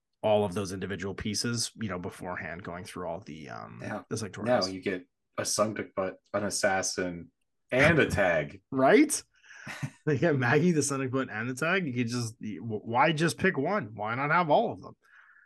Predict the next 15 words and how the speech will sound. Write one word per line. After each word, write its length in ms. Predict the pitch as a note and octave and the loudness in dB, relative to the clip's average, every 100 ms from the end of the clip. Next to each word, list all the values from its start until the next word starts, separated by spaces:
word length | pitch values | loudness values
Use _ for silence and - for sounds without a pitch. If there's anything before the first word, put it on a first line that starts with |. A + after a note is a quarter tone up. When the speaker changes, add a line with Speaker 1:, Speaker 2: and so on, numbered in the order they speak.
| _ | _
Speaker 2:
Yeah. 80 | A2+ | 0
Speaker 1:
Although 260 | A2+ A2 A2 _ A#2+ | 2 0 -6 _ -2
Baram 340 | G2+ F#2+ F#2 | 0 0 -2
can 200 | - F#2 | -8 -10
do 240 | F2 E2+ - - | -10 -16 -18 -10
the, 180 | F#2 - _ - | -10 -10 _ -12
the 180 | G2 G#2 - F2+ B2 _ _ | -12 -12 -18 -18 -18 _ _
disgusting. 720 | - G#2 - F#2+ - F#2 F2+ - | -10 -8 -6 -8 -8 -10 -8 0
I 140 | D3+ | 6
made 180 | F#3 F3+ | 8 8
it, 140 | D3+ - | 4 0
I 120 | E3 | 4
made 160 | A3+ | 6
a 60 | A3+ | 4
pretty 1160 | - - E3 C#3+ B2+ A#2 A2+ A2+ A2 A2 G#2+ | 2 -2 -2 0 -2 -4 -6 -6 -6 -8 -10